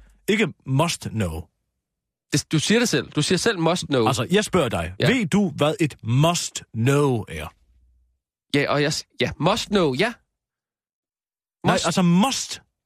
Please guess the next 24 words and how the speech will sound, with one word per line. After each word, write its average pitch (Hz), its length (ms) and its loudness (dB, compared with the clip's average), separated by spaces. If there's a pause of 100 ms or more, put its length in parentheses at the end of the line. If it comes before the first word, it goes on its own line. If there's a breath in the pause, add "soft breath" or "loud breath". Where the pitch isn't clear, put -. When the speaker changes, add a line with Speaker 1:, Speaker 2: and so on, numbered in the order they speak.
(320)
Speaker 2:
Ja, 120 140 -2 (200)
jeg 151 80 0
siger, 180 300 0
ja, 156 120 0 (800 soft breath)
jeg 131 80 -2
siger 156 160 2
ikke 185 240 0
must 147 440 -4 (120)
know. 180 480 2 (640)
Jeg 151 80 0
siger 165 240 0
must 170 280 -2
know. 127 300 0 (480)
Speaker 1:
Must 127 360 0
know. 87 400 -2 (200)
Speaker 2:
Must - 420 -2 (220)
know. 175 360 2 (1080)
Must 208 180 -2
know. 107 260 0
Speaker 1:
Ja. 95 340 0 (240)
Speaker 2:
Ja. 123 160 0 (1040)
Speaker 1:
Hvad 233 140 2
er 262 100 4
det? 285 180 0